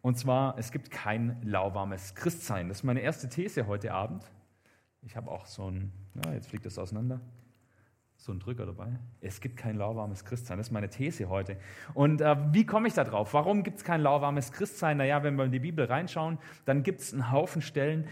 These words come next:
wo das ziemlich deutlich steht. Ähm, Jesus sagt das ein paar Mal ziemlich eindeutig. Ähm, da haben wir eine Stelle in Lukas Kapitel neun, Vers siebenundfünfzig, da ist er mit seinen Jüngern unterwegs.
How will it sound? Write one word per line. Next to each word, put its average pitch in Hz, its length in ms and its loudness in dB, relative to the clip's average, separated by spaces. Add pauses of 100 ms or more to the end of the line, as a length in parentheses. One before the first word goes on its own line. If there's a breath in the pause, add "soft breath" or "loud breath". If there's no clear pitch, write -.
(160 loud breath)
wo 123 160 4
das - 360 4
ziemlich 165 340 2
deutlich 131 360 2
steht. 175 440 0 (300 loud breath)
Ähm, 113 440 4
Jesus 170 440 2
sagt - 220 -2
das 160 140 -2
ein 143 120 -2
paar 139 260 -2
Mal 143 320 2
ziemlich 160 480 2
eindeutig. 143 680 2 (340 loud breath)
Ähm, 117 380 4
da 117 200 4
haben 131 120 2
wir 127 60 4
eine 120 160 4
Stelle 143 300 2
in 120 120 4
Lukas 120 400 -2
Kapitel 120 440 -2
neun, 156 600 2 (220 loud breath)
Vers 113 360 -4
siebenundfünfzig, 143 720 -2
da 120 100 2
ist 120 80 -2
er 131 60 2
mit 120 120 0
seinen 120 240 4
Jüngern 170 260 4
unterwegs. 147 600 -2